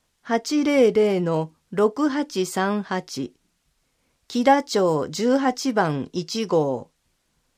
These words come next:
五月十五日金曜日、午前十時三十分から十一時三十分。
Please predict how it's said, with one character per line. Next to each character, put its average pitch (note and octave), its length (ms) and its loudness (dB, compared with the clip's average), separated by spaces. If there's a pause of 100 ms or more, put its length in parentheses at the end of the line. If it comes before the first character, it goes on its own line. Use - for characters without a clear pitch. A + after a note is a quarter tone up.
(720)
五 C4 180 4
月 A3+ 420 0
十 A#3 320 0
五 A#3 180 4
日 D#3 500 -4 (420)
金 B3+ 340 2
曜 B3+ 300 2
日、 C3+ 240 -10 (500)
午 A#3+ 200 2
前 A3+ 240 4
十 C4 240 -2
時 A3+ 160 -4
三 C#4+ 300 0
十 C#4 160 -2
分 G#3+ 360 -2
か F3 180 -6
ら D#3+ 240 -6 (260)
十 B3 280 0
一 C4 280 -2
時 A3 120 -4
三 A#3+ 300 0
十 A#3+ 160 -2
分。 C#3 520 -8